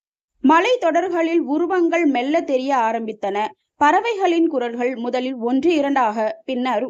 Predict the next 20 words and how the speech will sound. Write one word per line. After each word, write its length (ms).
ஒரே 320
இசைக்குழுவாக 800
ஒலிக்கத் 420
தொடங்கின. 560
இயற்கை 500
தனது 380
புதிய 380
நாளை 400
வரவேற்கும் 640
இந்த 240
நிகழ்வு 720
அருணின் 440
உள்ளத்தை 500
தொட்டது. 560
விடிவெள்ளியின் 720
அந்த 320
நிமிடங்களில் 760
ஒரு 300
உணர்வு 420
பிறந்தது. 600